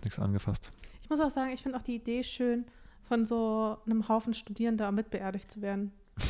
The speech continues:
Speaker 2: <laughs> Also,
Speaker 1: Weiß
Speaker 2: dass
Speaker 1: ich
Speaker 2: sich
Speaker 1: nicht.
Speaker 2: irgendwer noch für deinen Tod interessiert und deinen
Speaker 1: Ja,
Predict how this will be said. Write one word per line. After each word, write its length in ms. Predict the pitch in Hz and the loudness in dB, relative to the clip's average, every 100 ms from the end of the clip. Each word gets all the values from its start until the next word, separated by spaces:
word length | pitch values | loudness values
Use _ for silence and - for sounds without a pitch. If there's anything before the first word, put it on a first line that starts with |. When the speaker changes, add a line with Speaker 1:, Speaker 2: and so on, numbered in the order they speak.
| - - - - - - | -2 -8 -20 -20 -20 2
Speaker 2:
<laughs> 80 | 269 294 - - - 440 440 - - 370 - - - - - - | 4 4 0 -10 10 10 10 4 -8 -10 -10 -18 -20 -12 -8 -4
Also, 200 | 233 - | -4 -6
Speaker 1:
Weiß 60 | 240 - - - - | -8 -10 -12 -8 -2
Speaker 2:
dass 140 | 113 - | 0 0
Speaker 1:
ich 40 | |
Speaker 2:
sich 100 | 214 | 0
Speaker 1:
nicht. 100 | - | 0
Speaker 2:
irgendwer 280 | 226 233 220 | 0 0 0
noch 140 | 220 | 0
für 120 | 226 220 | -4 -2
deinen 200 | 214 214 | 0 0
Tod 240 | 240 233 | -2 -2
interessiert 640 | 220 - 214 - 226 214 - - | -4 -6 -8 -4 -4 -4 -12 -8
und 100 | 233 | -2
deinen 140 | 214 | 0
Speaker 1:
Ja, 40 | 208 | 2